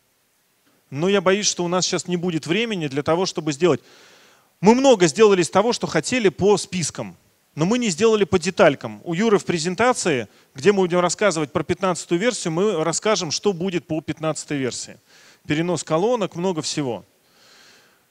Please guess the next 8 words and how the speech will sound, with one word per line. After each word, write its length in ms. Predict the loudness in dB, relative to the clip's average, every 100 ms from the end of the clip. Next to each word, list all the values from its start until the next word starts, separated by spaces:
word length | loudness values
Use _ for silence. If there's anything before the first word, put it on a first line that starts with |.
| _ _ _ 0
А 140 | 2
ещё 340 | 2 0 0
и 60 | 0
ещё 460 | 0 0 0 0 -4 -14 -20 _
много 360 | -2 2 2 2
всяких 340 | 0 -2 -2
других 360 | -2 -2 -4 -4
вещей, 500 | -4 -4 -4 -4